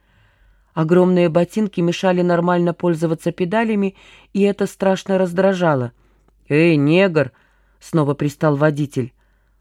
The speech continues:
«А ты в курсе, что ты линяешь?» «Слушай, замолчи, а то увезу в Африку», пригрозила Мила. Милиция остановила их уже в Москве. Мила специально отъехала подальше,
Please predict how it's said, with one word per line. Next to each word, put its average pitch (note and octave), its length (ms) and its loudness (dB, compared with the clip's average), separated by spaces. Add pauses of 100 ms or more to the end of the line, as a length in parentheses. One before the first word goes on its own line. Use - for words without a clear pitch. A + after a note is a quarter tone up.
(120)
«А - 100 -6
ты G3+ 180 0
в - 80 -10
курсе, C#4 400 0
что - 200 -2
ты G3+ 160 0
линяешь?» F#3 680 2 (720)
«Слушай, D3+ 420 -2
замолчи, D#3+ 640 0 (460)
а D3+ 100 -4
то F#3+ 320 2 (120)
увезу G#3 440 2
в F#3 120 0
Африку», C#3 520 -2 (400)
пригрозила D3+ 680 -2
Мила. C#3+ 400 -2 (1160)
Милиция B3+ 760 2
остановила G#3+ 720 0
их - 360 -4 (100)
уже G3 280 -2
в F3+ 80 -4
Москве. D3+ 600 -4 (720)
Мила G3+ 260 0
специально F#3+ 640 -2
отъехала E3+ 500 -2
подальше, E3+ 640 -4